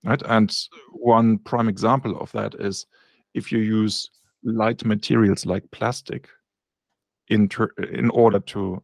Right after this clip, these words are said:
save emissions, for instance, in transportation. So you might use plastic bags for shipping instead of cartons because they weigh less,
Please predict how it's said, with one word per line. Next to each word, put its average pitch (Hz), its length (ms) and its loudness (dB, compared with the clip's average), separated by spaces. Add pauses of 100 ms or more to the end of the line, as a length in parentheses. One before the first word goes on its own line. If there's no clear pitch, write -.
save - 600 -4 (320)
emissions, - 800 -2 (520)
for 101 120 -4
instance, 98 300 -4
in - 80 -4
transportation. - 840 -8 (840)
So - 160 -2
you 104 160 4
might 98 260 2
use 95 240 -2
plastic - 480 -8
bags - 300 -8
for - 320 -6
shipping 110 400 -2 (440)
instead 101 240 -2
of 98 120 -6
cartons 113 460 0
because - 380 -8
they - 140 -6
weigh 98 240 2
less, 98 420 -4